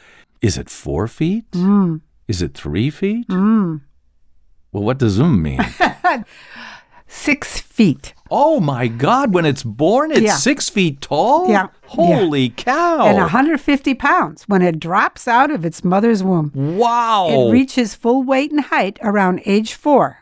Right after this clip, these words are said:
Speaker 2: Sixteen to eighteen feet for males, it, the average height. And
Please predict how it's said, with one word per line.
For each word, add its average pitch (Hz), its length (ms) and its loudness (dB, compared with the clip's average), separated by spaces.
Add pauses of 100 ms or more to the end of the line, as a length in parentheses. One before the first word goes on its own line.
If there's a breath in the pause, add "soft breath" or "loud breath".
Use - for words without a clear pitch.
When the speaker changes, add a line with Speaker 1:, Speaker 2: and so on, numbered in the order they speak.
Speaker 2:
Sixteen 285 640 0
to - 160 -6
eighteen 262 440 0
feet - 480 0
for 202 160 0
males, 185 640 2
it, - 160 -8
the - 180 -8
average 208 380 2
height. - 440 -4 (460 loud breath)
And 185 420 0